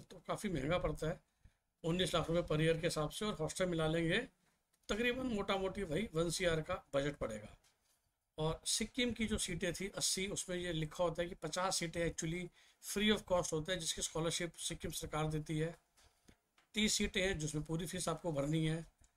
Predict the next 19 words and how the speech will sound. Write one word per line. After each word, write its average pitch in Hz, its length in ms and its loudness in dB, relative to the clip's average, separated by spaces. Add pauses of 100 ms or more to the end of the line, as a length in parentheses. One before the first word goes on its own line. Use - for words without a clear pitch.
(240)
नॉर्थ 160 360 0
ईस्ट 175 160 0
वाले 170 120 0
को 180 80 -2
पूरी 165 200 -2
फीस 165 180 -2
भरनी 147 280 0
है, 214 60 2
डिफेंस 214 340 4
वाले 190 140 4
को 185 80 0
पूरी 170 200 0
फीस 160 160 0
भरनी 135 340 -2
है, 185 140 -2 (560)
और 160 100 0
मैनेजमेंट 160 680 2 (140)
पैंतीस 170 520 2
लाख। 139 400 0